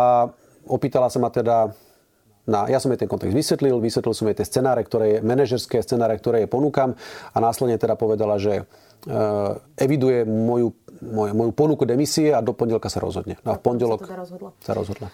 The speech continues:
Speaker 2: Pozorne som počúvala tú vašu tlačovku, kde ekonomický riaditeľ povedal, že priemerná hrubá mzda v Slovenskom národnom divadle je tisíc dvesto eur mesačne. Ja dlhodobo počúvam aj to, že najväčšie herecké hviezdy zarábajú tisíc, tisíc dvesto eur. Ako je to možné, že sú tam takéto platy?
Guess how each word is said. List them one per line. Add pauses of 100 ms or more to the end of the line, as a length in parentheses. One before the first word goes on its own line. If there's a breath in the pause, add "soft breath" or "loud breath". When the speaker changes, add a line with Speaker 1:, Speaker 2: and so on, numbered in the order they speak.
(220 soft breath)
Speaker 2:
Pozorne
som
počúvala
tú
vašu
tlačovku,
kde
ekonomický
riaditeľ
povedal,
že
priemerná (160)
hrubá
mzda
v
Slovenskom
národnom
divadle
je
tisíc
dvesto (320)
eur
mesačne. (560 loud breath)
Ja
dlhodobo
počúvam
aj
to,
že
najväčšie
herecké
hviezdy
zarábajú
tisíc,
tisíc
dvesto
eur.
Ako
je
to
možné,
že
sú
tam
takéto
platy?